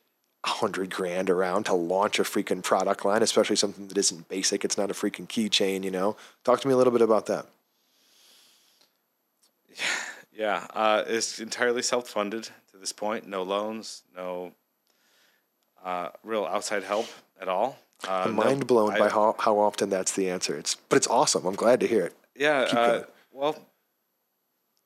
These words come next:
Speaker 2: it's nice to be able to keep a hundred percent ownership of your business. Uh, there's been offers, you know, people have offered to help, but I've been doing okay. And I don't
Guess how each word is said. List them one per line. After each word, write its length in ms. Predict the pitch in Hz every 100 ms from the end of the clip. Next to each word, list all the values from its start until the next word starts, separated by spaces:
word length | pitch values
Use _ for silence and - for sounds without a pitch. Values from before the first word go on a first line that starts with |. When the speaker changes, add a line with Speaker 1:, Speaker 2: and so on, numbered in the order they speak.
| _ _ _ _
Speaker 2:
it's 200 | 110 -
nice 160 | 143 170
to 100 | 117
be 60 | 110
able 100 | 98
to 80 |
keep 320 | - - 117 _ _ _ -
a 100 | 92
hundred 180 | 110 101
percent 280 | 95 101
ownership 500 | 90 101 104 - 90
of 100 | 92
your 120 | 90 87
business. 580 | 104 95 80 - - -
Uh, 340 | 87 85 85 82 _ _ _ _ _ _ _ _ _ _ _ _ _ _ _ _ 120
there's 100 | 98
been 140 | 104
offers, 640 | 101 131 107 110 - - -
you 60 | 104
know, 80 | 95
people 240 | 104 104
have 100 | 85
offered 460 | 87 117 - 92 85
to 100 | 87
help, 400 | 87 90 98 - _ _
but 260 | 95 90 - _ _ _ _ _ _ _ _ -
I've 160 | 104
been 140 | 117 113
doing 160 | 143
okay. 440 | 156 156 160 113 85 - - _ _
And 460 | 101 101 101 98 - _ _ _ _ _ _ _ _ _ _ _ _
I 20 | 104
don't 260 | 139 127